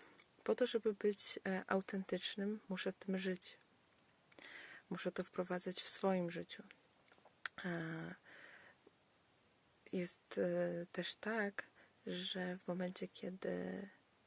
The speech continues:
oddaję terapię, e, Bogu, e, modlę się i za swoich pacjentów mówię Bogu: „Boże, Ty prowadź tą terapię,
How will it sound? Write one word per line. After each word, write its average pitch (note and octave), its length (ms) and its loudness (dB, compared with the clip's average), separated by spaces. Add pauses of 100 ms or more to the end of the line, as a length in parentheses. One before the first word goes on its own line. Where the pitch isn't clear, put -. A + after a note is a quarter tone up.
(380)
oddaję G3+ 720 2
terapię, E3+ 600 -2 (180)
e, E3 420 -2
Bogu, E3+ 520 -6 (800)
e, F#3 580 -4 (460)
modlę F3+ 460 0
się G3+ 460 0
i F#3+ 300 -2
za F#3+ 160 -6
swoich F3+ 420 -2
pacjentów F#3 720 -6
mówię F3 540 -2
Bogu: F#3 540 -4 (460)
„Boże, G3 420 4 (100)
Ty A3+ 140 0
prowadź G3 560 2
tą F3+ 220 -2
terapię, F3+ 720 -2